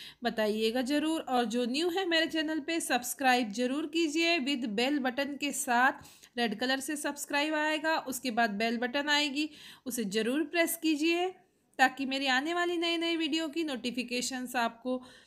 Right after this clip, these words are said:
मिल जाएंगी। मैं जो बनाती हूँ मेरी रेसिपीज़ आपको देखने को मिलेंगी।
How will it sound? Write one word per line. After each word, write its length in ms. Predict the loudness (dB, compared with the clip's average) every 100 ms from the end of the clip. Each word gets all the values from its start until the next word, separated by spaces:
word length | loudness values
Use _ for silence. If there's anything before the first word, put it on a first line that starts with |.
| _ -4
मिल 260 | 0 2 4
जाएंगी। 400 | 4 2 2 2
मैं 280 | 2 2
जो 140 | 2 2
बनाती 440 | 2 2 2 0
हूँ 180 | 0 0
मेरी 260 | 0 2 2
रेसिपीज़ 640 | 2 2 -2 0 2 0 -2 -2
आपको 300 | 0 -2 -2
देखने 360 | -2 -2 -4
को 140 | -2 -2
मिलेंगी। 480 | 0 0 0 -2